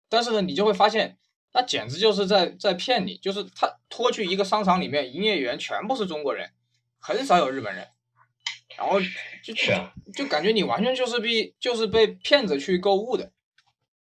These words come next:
Speaker 2: 对，是的，是的，是的。
Speaker 1: 啊，就是这种情况。
Speaker 2: 是。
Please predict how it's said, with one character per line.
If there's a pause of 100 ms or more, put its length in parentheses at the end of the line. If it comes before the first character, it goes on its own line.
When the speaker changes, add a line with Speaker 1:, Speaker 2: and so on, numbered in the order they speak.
(360)
Speaker 2:
对，
是
的，
是
的，
是
的。 (120)
Speaker 1:
啊，
就
是
这
种
情
况。 (1040)
Speaker 2:
是。